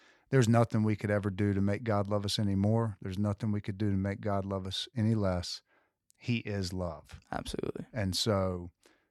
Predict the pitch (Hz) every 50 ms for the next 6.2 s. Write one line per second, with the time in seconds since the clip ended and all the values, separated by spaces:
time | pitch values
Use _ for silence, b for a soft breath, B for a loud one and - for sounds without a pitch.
0 | _ _ _ - 107 98 95 92 90 90 87 85 - - _ _ - - - _
1 | _ _ _ _ _ - - 107 98 98 104 113 113 117 113 110 110 120 127 123
2 | 107 95 104 98 98 - - - - 120 113 113 113 104 - - - 120 120 104
3 | 95 - - 123 110 - _ - - _ _ _ _ _ _ _ _ _ _ _
4 | _ - - 104 - - 101 104 107 113 113 107 - - 113 101 104 - - -
5 | _ _ _ _ - 104 98 - 120 110 107 104 - _ - 117 107 - - -
6 | 104 98 95